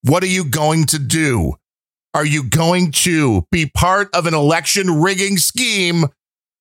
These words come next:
or are you going to stand up for truth, justice,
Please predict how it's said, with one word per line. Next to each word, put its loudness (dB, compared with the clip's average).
or 2
are -2
you 0
going 0
to 0
stand -2
up -2
for 2
truth, 0
justice, 0